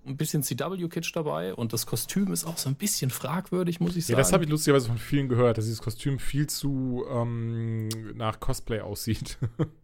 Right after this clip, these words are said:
Speaker 1: Ich weiß nicht, ob's Cosplay ist, aber es ist einfach ein bisschen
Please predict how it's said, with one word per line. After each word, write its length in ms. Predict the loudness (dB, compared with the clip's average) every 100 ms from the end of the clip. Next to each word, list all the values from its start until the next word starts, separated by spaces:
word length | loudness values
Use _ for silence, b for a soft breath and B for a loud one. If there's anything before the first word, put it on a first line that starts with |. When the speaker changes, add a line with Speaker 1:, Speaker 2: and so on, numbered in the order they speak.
| _ _ -20 -20 b b
Speaker 1:
Ich 140 | -6 -2
weiß 120 | -2
nicht, 80 | 0
ob's 180 | -2
Cosplay 480 | 0 -2 -2 -2 -2
ist, 160 | 0 -2
aber 380 | -2 -2 -2 -6 _ _ _
es 220 | -4 -2
ist 160 | -2 -2
einfach 560 | -4 -4 -4 -4 -4
ein 140 | -8 -4
bisschen 500 | -2 0 2 2 0